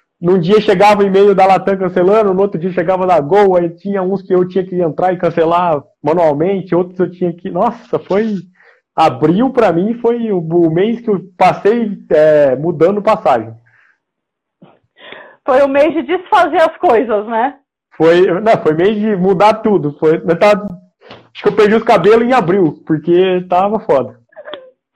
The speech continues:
Speaker 2: E aí você tinha uma galera que ia com você também nessas viagens?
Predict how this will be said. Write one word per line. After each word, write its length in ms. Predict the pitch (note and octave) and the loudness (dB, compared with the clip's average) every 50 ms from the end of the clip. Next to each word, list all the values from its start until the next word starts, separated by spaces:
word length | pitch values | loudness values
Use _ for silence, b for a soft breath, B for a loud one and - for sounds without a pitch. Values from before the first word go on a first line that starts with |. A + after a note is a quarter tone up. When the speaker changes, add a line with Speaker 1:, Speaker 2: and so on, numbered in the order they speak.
| - _ _ _ _ _ _ _ B B B B B B B B B B B B B B - | -20 _ _ _ _ _ _ _ B B B B B B B B B B B B B B -2
Speaker 2:
E 60 | A3+ | 0
aí 160 | A3 - - A#3+ | 2 0 0 0
você 140 | D#4+ D4 C#4+ | -2 -4 -4
tinha 180 | - D#4+ D4 D4 | -2 -4 -2 0
uma 140 | C#4+ D4 D4 | 0 0 0
galera 400 | D4 D4 C#4 C#4 C4+ C4+ C#4 C#4+ | 2 2 4 4 2 2 0 -2
que 120 | - - | -2 -2
ia 100 | C#4+ C#4 | -4 -4
com 160 | - C#4+ C#4 | -4 -6 -4
você 340 | C#4 C#4+ C#4+ D4 - B3+ A#3 | -4 -4 -4 -2 -4 -4 -4
também 300 | A#3+ B3+ A3+ A3+ A3 G#3+ | -4 -6 -6 -4 -6 -6
nessas 280 | A3 G#3+ - A3 A3 G#3 | -6 -8 -8 -10 -8 -6
viagens? 460 | A#3 A3+ G3+ F#3 F#3 F#3 F3+ F#3+ | -4 -4 -2 -4 -4 -8 -10 -14